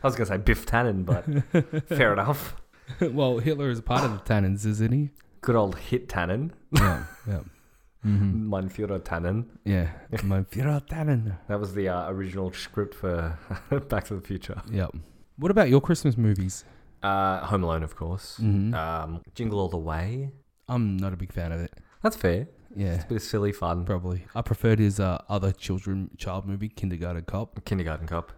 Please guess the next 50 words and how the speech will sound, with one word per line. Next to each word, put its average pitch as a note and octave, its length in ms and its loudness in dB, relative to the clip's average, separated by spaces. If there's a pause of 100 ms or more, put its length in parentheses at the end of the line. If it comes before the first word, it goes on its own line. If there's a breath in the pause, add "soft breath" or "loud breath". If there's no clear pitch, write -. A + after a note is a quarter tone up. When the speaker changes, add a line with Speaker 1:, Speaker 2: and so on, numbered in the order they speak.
Speaker 1:
Always F#2 180 0
Speaker 2:
Yeah. D#2 60 -6
Speaker 1:
a - 40 -10
classic. F2 440 -2 (260)
Arnie. D#2+ 380 -14
Um, G2 600 -4 (200)
Krampus. - 580 -6 (180)
That - 80 -10
came F#2 160 -2
out E2+ 80 -2
a E2 40 -8
few F2+ 140 -6
years F2+ 140 -6
ago. A2+ 200 -6 (500)
Speaker 2:
Oh, A2 40 2
yeah. - 20 4
I B2 180 6
Speaker 1:
Horror. A2 120 2
Speaker 2:
remember C3+ 340 -2
you D#3 100 -2
telling B2 240 0
me B2 60 0
about G#2 260 -2
that. C#2 180 -8 (180)
It's F2 120 -2
Speaker 1:
Yeah. D#2 60 -4
Speaker 2:
like - 160 -4
a F#2 260 -2 (140)
Speaker 1:
Horror D#2+ 380 -8 (140)
Christmas. - 600 -8 (140)
Speaker 2:
Yeah, A2+ 60 -14
about G#2 220 -4
the G2+ 60 -6
Krampus. - 720 -6
Speaker 1:
Yeah, D#2+ 120 -6 (300)
and E2+ 140 -12
goes E2 180 -8
and E2 120 -8
kidnaps E2 340 -6
Speaker 2:
Is - 60 -14
Krampus E3 340 -2
Speaker 1:
children. F3+ 40 0
Speaker 2:
a A2 140 0
real G2 120 2
thing? F2+ 340 -4 (320)
Speaker 1:
Krampus, C#3 480 -4
uh, G2 300 -2
in, G#2+ 540 -2 (300 loud breath)
uh, F2 260 -8
Holland G#2 600 -2